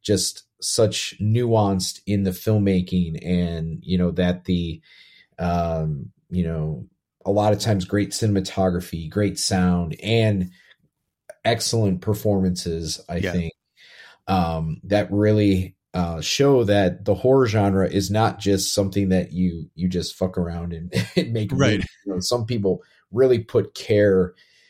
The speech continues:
Speaker 1: into the crafting of these, and that's why I think some of those, some of these films that I think, uh, you know, I'm gonna talk about, um, that, you know, people come back to every
Speaker 2: Mm-hmm.
Speaker 1: October or,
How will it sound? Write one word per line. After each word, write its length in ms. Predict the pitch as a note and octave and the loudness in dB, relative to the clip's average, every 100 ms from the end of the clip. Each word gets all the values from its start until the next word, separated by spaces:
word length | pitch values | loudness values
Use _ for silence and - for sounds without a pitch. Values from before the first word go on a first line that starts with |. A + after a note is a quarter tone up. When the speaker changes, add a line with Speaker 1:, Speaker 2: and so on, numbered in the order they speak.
| _ _ | _ _
Speaker 1:
into 500 | G#2+ A2 G#2+ - G#2+ | 0 2 2 0 0
the 100 | F#2 F2+ | 0 -2
crafting 600 | - G#2 F2+ F2+ F#2 E2+ | -2 0 0 0 -2 -2
of 140 | D#2+ | -4
these, 320 | E2 D#2+ D#2 | -8 -6 -8
and 140 | - F#2 | -4 0
that's 260 | F#2+ F#2+ - | 0 0 0
why 200 | F2 F2 | 0 0
I 140 | F#2 | -4
think 300 | F2+ F2+ F2 | -4 -6 -4
some 240 | - A#2 | -4 -2
of 80 | A#2 | 0
those, 440 | G2 F#2 F2 - - _ _ - | 2 0 -2 -8 -12 _ _ -2
some 200 | D3+ D3+ | 0 2
of 60 | |
these 220 | G#2+ G2 - | 2 0 0
films 400 | G2 F#2+ F2+ F2+ | 0 2 0 0
that 120 | F2 | 2
I 120 | F2+ | 2
think, 340 | F2+ F#2+ F2+ - | 0 -2 -4 -8
uh, 80 | - - - | -20 -20 -4
you 120 | F#2 | -2
know, 80 | F2 | 0
I'm 80 | F2+ | 0
gonna 140 | E2 | -2
talk 280 | D#2 D#2 D#2+ | -4 -10 -10
about, 340 | - D2+ D#2 - | -10 -10 -10 -2
um, 520 | A2 G#2 G2 F2+ E2+ E2 | 0 2 0 -2 -4 -2
that, 300 | F#2 F2 - - | 0 0 -6 -4
you 140 | F#2+ | -2
know, 280 | F2 D#2 - _ _ _ _ - | -2 -4 -12 _ _ _ _ -4
people 240 | A#2 F2+ | -2 -2
come 220 | - A2 F#2+ | -2 -2 0
back 240 | G2 F#2+ | 0 -2
to 200 | - F#2+ - | -4 -4 -2
every 600 | G2 F#2 F#2 F2+ F2+ - _ - - - | -2 2 2 2 -2 -4 _ -20 -20 -8
Speaker 2:
Mm-hmm. 160 | A2+ F2+ | -8 -4
Speaker 1:
October 640 | F#2 - - G#2 F2+ E2+ D#2+ | -6 -6 -2 -2 0 -2 -4
or, 280 | - D#2 | -6 -8